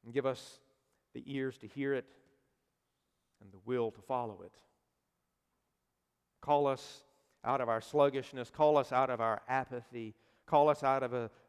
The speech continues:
the distractions and the illusions that we've built up around us. Enable us instead to see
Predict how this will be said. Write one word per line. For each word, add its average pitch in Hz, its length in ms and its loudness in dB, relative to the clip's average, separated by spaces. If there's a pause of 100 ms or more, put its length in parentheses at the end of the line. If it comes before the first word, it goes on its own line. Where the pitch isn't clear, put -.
the 127 100 -2
distractions 139 1000 -2
and 120 160 -8
the 113 100 -8
illusions 135 920 -8
that 117 100 -10
we've 107 220 -12
built 151 280 2
up 135 160 -8
around 107 440 -12
us. 92 160 -20 (2250)
Enable 135 340 -4
us 127 280 -4
instead 123 480 -6
to 110 100 -14
see 123 460 -16